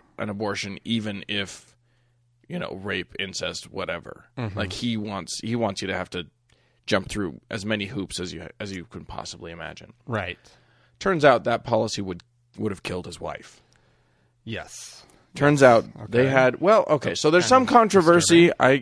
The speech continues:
Speaker 1: you know, it's, I've been reading up on it because I,
Speaker 2: Mm-hmm.
Speaker 1: the sources are a little bit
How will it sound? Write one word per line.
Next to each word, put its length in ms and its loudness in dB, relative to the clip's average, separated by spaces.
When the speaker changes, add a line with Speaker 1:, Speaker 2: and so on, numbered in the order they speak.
Speaker 1:
you 80 -2
know, 180 2
it's, 220 0
I've 180 2
been 200 0
reading 500 -2
up 320 0
on 160 -8
it 120 -8
because 240 -6
I, 100 -2
Speaker 2:
Mm-hmm. 600 -10
Speaker 1:
the 120 -6
sources 480 2
are 60 4
a 60 4
little 180 2
bit 320 -2